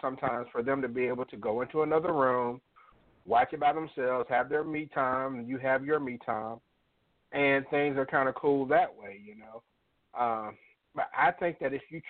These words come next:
try to do things that you do not like just to try to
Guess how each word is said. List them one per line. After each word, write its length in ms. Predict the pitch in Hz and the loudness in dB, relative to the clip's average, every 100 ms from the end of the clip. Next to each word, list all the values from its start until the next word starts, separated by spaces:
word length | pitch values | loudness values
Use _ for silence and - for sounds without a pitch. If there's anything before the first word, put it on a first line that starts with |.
| - | 0
try 260 | 151 151 | 4 4
to 140 | 156 139 | 0 -10
do 240 | 135 147 | -8 -8
things 380 | 147 135 127 120 | -6 -8 -8 -6
that 180 | 113 107 | -8 -6
you 140 | 127 | -10
do 140 | 123 | -10
not 420 | 113 113 113 123 120 | -10 -4 -4 -4 -4
like 380 | 127 135 107 _ _ _ _ _ _ _ _ | -2 -2 -4 _ _ _ _ _ _ _ _
just 200 | 123 123 | -2 -2
to 60 | 131 | -4
try 240 | - 135 123 | -2 0 2
to 220 | 113 107 | 0 -6